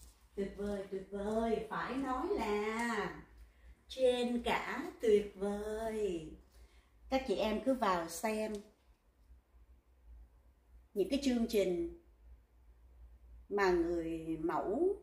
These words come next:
người ta biểu diễn, những cái show thời trang nổi tiếng trên thế giới, những kiểu áo như vậy nè, các bạn thấy đầy luôn, đẹp lắm. Suy Suy cũng vô từ đó để nhìn, để học đó.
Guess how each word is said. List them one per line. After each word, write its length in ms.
người 160
ta 160
biểu 280
diễn, 420
những 140
cái 100
show 420
thời 300
trang 460
nổi 320
tiếng 240
trên 160
thế 80
giới, 400
những 200
kiểu 200
áo 200
như 80
vậy 260
nè, 140
các 120
bạn 220
thấy 140
đầy 280
luôn, 320
đẹp 380
lắm. 200
Suy 240
Suy 160
cũng 160
vô 280
từ 180
đó 360
để 180
nhìn, 340
để 120
học 200
đó. 260